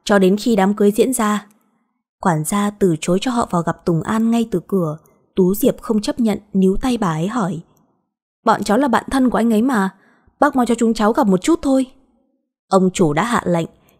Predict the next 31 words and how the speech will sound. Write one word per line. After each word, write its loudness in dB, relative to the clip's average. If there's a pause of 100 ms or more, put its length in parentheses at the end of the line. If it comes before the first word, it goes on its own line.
(100)
nên 4
các -2
cô 4
đừng 4
làm 0
khó -4
tôi. -2 (380)
Hiện 4
tại -4
cậu 0
ấy 0
không -2
thể -2
ra -4
ngoài." -2 (960)
"Vậy 2
cho -2
cháu 0
hỏi, -2 (400)
tại -2
sao 0
anh 2
ấy 2
lại 0
kết -4
hôn 0
nhanh 2
chóng 2
như 2
vậy 0
à?" -4